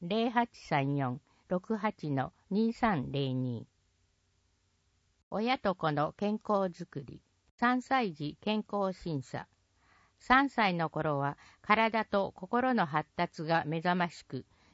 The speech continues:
一生の基礎が出来上がる大切な時期です。三歳児健康診査では、子どもの成長を確認するとともに、子育て相談に応じます。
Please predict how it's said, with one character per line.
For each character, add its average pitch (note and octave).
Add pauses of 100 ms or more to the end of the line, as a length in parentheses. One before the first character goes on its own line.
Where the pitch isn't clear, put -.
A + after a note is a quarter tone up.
一 F3+
生 A#3+
の A3+
基 -
礎 G#3
が E3
出 D#3
来 -
上 D#3+
が D3+
る B2+
大 G#3+
切 G#3+
な F#3
時 D#3+
期 -
で A#2
す。 - (560)
三 B3
歳 B3+
児 D3
健 G#3+
康 A3
診 G#3
査 D3+
で C3+
は、 D3 (280)
子 G#3
ど A3
も A#3+
の A3+
成 G#3+
長 F#3+
を D3+
確 F#3
認 A3+
す -
る G#3
と D3
と C3
も C3
に、 B2+ (400)
子 -
育 A#3
て A#3
相 A3+
談 C#3
に B2+
応 C3+
じ B2
ま C3
す。 -